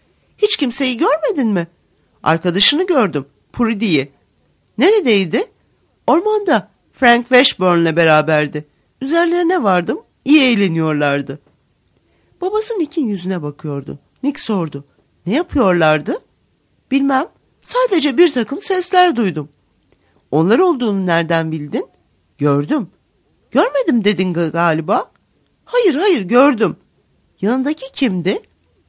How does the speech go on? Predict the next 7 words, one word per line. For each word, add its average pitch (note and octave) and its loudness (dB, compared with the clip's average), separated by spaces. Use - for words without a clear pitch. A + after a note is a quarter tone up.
"Frank E3 0
Washburn." B3 -2
"İkisi G#3+ -6
de." E3+ -2
"İkisi F3 -10
de E3 -2
ne?" B2+ -8